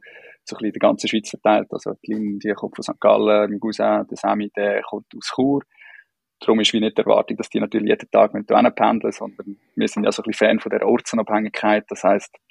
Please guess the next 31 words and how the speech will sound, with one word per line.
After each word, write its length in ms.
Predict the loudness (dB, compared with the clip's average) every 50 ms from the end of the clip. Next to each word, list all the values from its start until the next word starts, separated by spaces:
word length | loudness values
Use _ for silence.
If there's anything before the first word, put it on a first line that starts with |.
| _ _
wir 100 | -2 2
schauen 280 | 2 2 2 4 4 4
einfach, 200 | 4 4 2 -2
also 160 | -12 -14 -12 _
wenn 80 | -4 0
wir 120 | 0 0 2
da 200 | 4 4 4 4
sind, 320 | 2 0 -2 -4 -4 -4
dann 140 | -8 -6 -6
ist 160 | -8 -8 -6
so 80 | -6 -2
einmal 260 | 0 0 0 0 -2 -2
in 60 | -2
der 100 | 0 0
Woche 240 | 0 0 0 -2 -4
machen 140 | -4 -4
wir 40 | -4
so 80 | -6 -6
einen 100 | -6 0
Coworking-Tag, 800 | 2 4 4 4 4 2 0 -4 0 4 4 6 6 4 2
der 100 | -2 -2
Rest 300 | 0 0 0 -2 -4 -6 -12 _ _ -20 -20 _ _ _ _ _ _
können 160 | -10 -10 -8
sie 140 | -8 -2 2
selber 280 | 4 4 4 4 2
schauen, 280 | 0 -2 -2 -2 -4 -8
ob 100 | -8 -8
sie 140 | -8 -6 -6
wollen 120 | -6 -6
kommen 240 | -6 -6 -6 -4 -4
oder 180 | -4 -6 -8